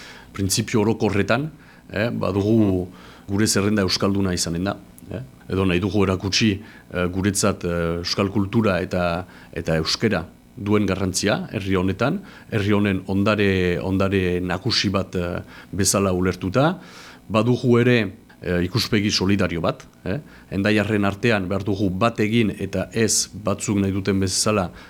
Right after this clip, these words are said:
eh, zatiketak edo, edo zatitze bideak, eh, eman, alderantziz, behar dugu bat egin, zeren egoera bati,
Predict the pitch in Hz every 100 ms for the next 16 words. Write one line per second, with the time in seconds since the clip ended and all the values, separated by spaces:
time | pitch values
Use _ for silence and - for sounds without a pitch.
0 | - - 82 78 - 87 107 98 90 101
1 | 98 85 87 87 85 92 90 - 85 -
2 | - 120 - - 123 107 101 98 92 98
3 | 113 98 - 87 85 - - - 95 95
4 | 131 156 - 98 110 92 87 101 - 101
5 | 101 92 95 90 113 110 107 113 98 90
6 | 92 90 101 104 123 123 113 104 104 117
7 | 101